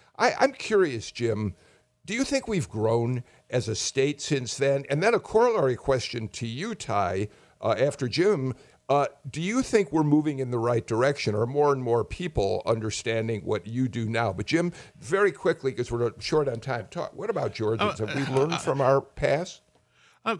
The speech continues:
Speaker 2: I'm, I'm not sure that grown is the right word. We have changed. And, and part of that is the fact that we do have a,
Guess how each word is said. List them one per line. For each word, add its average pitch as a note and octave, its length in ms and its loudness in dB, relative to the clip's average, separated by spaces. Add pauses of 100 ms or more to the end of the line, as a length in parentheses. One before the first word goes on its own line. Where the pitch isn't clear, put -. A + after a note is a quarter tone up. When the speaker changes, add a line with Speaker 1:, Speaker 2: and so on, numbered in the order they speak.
(140)
Speaker 2:
I'm, F3+ 200 2
I'm E3+ 140 0
not F#3+ 200 -2
sure D3 180 0
that G2+ 160 -4
grown G#2 380 0
is E2+ 160 -2
the F#2 100 -2
right F2+ 300 0
word. E2+ 260 -2
We F#2 160 -2
have E2 160 -4
changed. C2 720 -6 (520)
And, G#2 220 4
and G#2 260 2
part B2+ 220 2
of A2+ 120 -4
that A2 220 2
is G2+ 160 -2
the - 80 -12
fact G#2 280 0
that G2+ 100 -4
we F#2 140 -2
do A2 180 0
have G2+ 220 0
a, F#2+ 180 -2